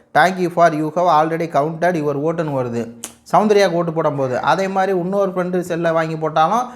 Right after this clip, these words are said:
அதுவும் அப்படி தான் வருது. என்னன்னே தெரிய மாட்டுது.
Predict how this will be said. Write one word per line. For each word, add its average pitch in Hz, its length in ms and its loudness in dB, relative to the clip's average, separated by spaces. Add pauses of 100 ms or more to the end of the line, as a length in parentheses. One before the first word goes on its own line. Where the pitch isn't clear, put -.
(100)
அதுவும் 214 320 4
அப்படி 180 200 -2
தான் 175 220 2
வருது. 120 320 -4 (1120)
என்னன்னே 233 480 2
தெரிய 214 260 4
மாட்டுது. 151 420 0